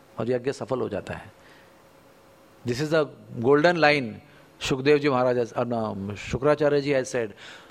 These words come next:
"दैत्यों के गुरु है वो, देवताओं को गुरु भी नहीं है, दैत्यों को आगे बढ़ाने वाले गुरु हैं वो।" लेकिन उन्होंने ये पते की बात बताई है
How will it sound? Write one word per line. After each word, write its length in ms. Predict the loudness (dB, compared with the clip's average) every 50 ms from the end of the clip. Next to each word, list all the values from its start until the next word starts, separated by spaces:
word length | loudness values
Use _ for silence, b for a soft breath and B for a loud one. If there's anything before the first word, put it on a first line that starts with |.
| B _
"दैत्यों 500 | -6 4 8 8 8 8 6 4 4 4
के 120 | 4 2 2
गुरु 260 | 2 2 2 4 4
है 80 | 4 4
वो, 280 | 2 0 -2 -4 -8 -14 -20 _ -20 -20 _ _ _ -20 -20 -20 _ _ _ -2
देवताओं 320 | 0 0 2 4 2 4
को 100 | 4 2
गुरु 160 | 2 2 0 0
भी 120 | 0 0
नहीं 160 | 0 0 0
है, 400 | -2 -2 -4 -8 -14 -18 -20 -20 -18 -8 -2
दैत्यों 360 | 0 0 0 2 0 -2 0
को 220 | 2 2 2 2 2 -2 -12 -18 -10 -4 -2
आगे 260 | -2 0 2 2 2
बढ़ाने 260 | 4 4 2 2 4
वाले 200 | 2 2 2 2
गुरु 240 | 2 2 2 2 2
हैं 80 | 0
वो।" 200 | 0 -4 -6 -10 -12 -18 B B B B B B B B B B B B
लेकिन 160 | B B -4 -4
उन्होंने 320 | -2 -2 -2 -2 0 0
ये 80 | 0 0
पते 280 | 0 -2 -2 -2 -2
की 100 | 0 0
बात 160 | 2 2 0
बताई 300 | 0 -2 -2 0 0 0
है 260 | -2 -2 -4 -8 -10